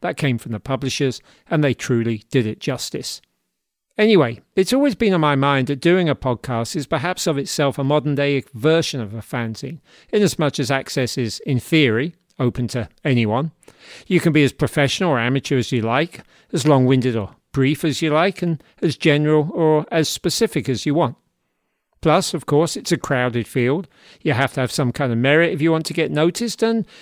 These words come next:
most, uh, shows, just like most, uh, fanzines back in the day, will only last a few episodes slash issues as a result, at most. Quite how long this particular show is gonna be around is far from certain.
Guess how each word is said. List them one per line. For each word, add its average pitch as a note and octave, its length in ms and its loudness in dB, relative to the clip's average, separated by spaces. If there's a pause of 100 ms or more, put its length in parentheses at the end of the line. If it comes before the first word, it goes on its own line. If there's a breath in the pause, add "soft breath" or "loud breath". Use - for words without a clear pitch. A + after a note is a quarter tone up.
(200 loud breath)
most, A#3 420 2
uh, D3 260 2 (300)
shows, D#3 460 2
just - 240 -4
like A#2+ 220 -2
most, A#2+ 520 -4
uh, A2 180 -2
fanzines C#3+ 540 0
back C#3 220 -2
in D#3 80 -2
the D#3 80 -4
day, G3 160 2
will G#3+ 200 2 (280)
only A#2+ 200 2
last A#2+ 300 -2
a D3 60 -4
few C3 220 0
episodes B2 560 -4
slash - 520 -8
issues C3 500 -2 (280 loud breath)
as E3+ 160 2
a D3+ 80 2
result, A2+ 480 -6 (120)
at C#3+ 220 -2
most. C3 420 -6 (920)
Quite A3 240 2
how E3 160 2
long D3 260 4
this F3+ 180 0
particular D3+ 520 -2
show E3 260 2
is E3 140 -2
gonna F3 180 0
be E3+ 140 2
around F#3 320 0
is F3+ 160 -2 (180 loud breath)
far G#3 300 4
from C#3+ 200 -4
certain. A#2+ 460 -2